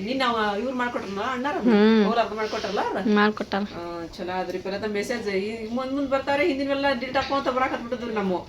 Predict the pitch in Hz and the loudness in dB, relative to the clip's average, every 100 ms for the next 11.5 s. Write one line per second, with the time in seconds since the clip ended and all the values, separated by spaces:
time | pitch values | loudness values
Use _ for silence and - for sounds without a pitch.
0 | - - - - - 185 196 190 190 190 | -16 -20 -20 -20 -10 -6 -4 -2 -2 -2
1 | 196 190 190 190 190 190 185 190 190 180 | -2 0 0 0 0 -2 -2 -4 -2 -2
2 | 185 190 180 185 175 175 170 170 170 202 | -2 -4 -6 -6 -6 -6 -8 -8 -8 -8
3 | 415 - - - - 175 185 180 180 170 | -8 -12 -20 -18 -4 -2 0 0 -2 -2
4 | 180 165 185 185 220 185 165 160 - 170 | -6 -8 -6 -4 -2 -2 -2 -6 -6 -6
5 | 165 160 190 190 175 - 170 175 - 160 | -6 -6 -6 -4 -6 -8 -8 -8 -8 -8
6 | 175 415 453 - - - 208 226 262 202 | -6 -6 -8 -14 -18 -12 -6 -6 -4 -6
7 | 208 202 220 - 214 196 214 214 214 208 | -4 -4 -6 -8 -8 -6 -6 -4 -4 -4
8 | 214 208 190 202 190 190 202 202 185 196 | -4 -4 -6 -8 -4 -4 -2 -2 -2 -2
9 | 202 196 196 190 190 208 180 185 190 185 | -4 -4 -2 -2 0 -2 -2 -2 -2 -2
10 | 175 170 160 180 185 - 175 170 175 190 | -2 -4 -8 -4 -4 -4 -10 -6 -4 -4
11 | 208 175 160 185 170 | -4 -4 -4 -6 -6